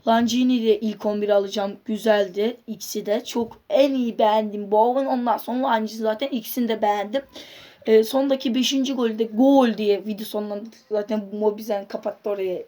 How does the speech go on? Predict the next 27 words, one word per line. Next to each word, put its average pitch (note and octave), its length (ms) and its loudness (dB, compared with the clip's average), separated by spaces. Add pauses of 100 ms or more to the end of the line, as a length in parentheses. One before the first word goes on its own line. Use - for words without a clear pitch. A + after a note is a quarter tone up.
(120)
yere, G3 280 -2
e, F#3 600 -6
yeterli G3 640 0
alan G3 240 -2
kalmadığı G3 420 -6
için. G#3+ 260 -8 (260)
Kapanabilir A3+ 580 0
diyordum. A3+ 400 -2
Gol B3 460 6
deyince G#3+ 380 -4
kapandı. A3 540 -6 (100)
Videoda G#3 400 -4
o G3 180 2
öyle F#3 120 -4
çıktı. - 300 -12
İzledim F#3 460 -10
demin F#3 240 -8
ben F#3 100 -12
de F#3+ 260 -18
arkadaşlar. G3+ 440 -20 (1500)
Yani B3 180 0
böyleydi. C4 440 4
E, A#3 300 -4
sondaki A#3+ 460 -4
gol C#4 260 2
de C4 40 -6
güzeldi. A3 500 -2